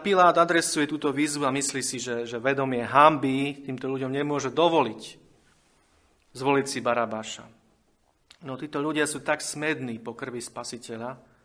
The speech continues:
a sú tak rozoštvaní kňazmi, že jedným hlasom, bez jediného namietajúceho hlasu alebo nejakej zdvihnutej ruky proti, v tejto hrozne ohavnej jednote volajú: "Nie tohto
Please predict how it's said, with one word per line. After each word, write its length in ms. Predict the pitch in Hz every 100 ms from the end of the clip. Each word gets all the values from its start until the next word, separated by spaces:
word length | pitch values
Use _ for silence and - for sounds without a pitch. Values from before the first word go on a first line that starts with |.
| _ _ _ _
a 40 | -
sú 120 | -
tak 160 | 143 160
rozoštvaní 600 | 143 170 175 - 139 131
kňazmi, 480 | 131 131 139 135 127
že 120 | 131
jedným 280 | 147 156 131
hlasom, 520 | 139 139 - 139 139
bez 200 | 135 120
jediného 480 | 160 196 208 170 143
namietajúceho 800 | 135 139 143 139 135 131 135 127 123
hlasu 480 | 147 151 - 120 - _ _ _ _ _ _ _ _ -
alebo 200 | 123 127
nejakej 360 | 131 131 123 123
zdvihnutej 400 | 147 156 147 135
ruky 220 | 147 147
proti, 440 | 117 165 175 - 113 _ _ _ _ _ _ _ _ _ _ _ _ _ _
v 40 | _
tejto 280 | 139 131 123
hrozne 400 | 139 160 156 156
ohavnej 440 | 139 139 135 123
jednote 240 | 131 123 127
volajú: 280 | 123 123 120
"Nie 320 | 123 151 151
tohto 560 | 151 156 165 - - 104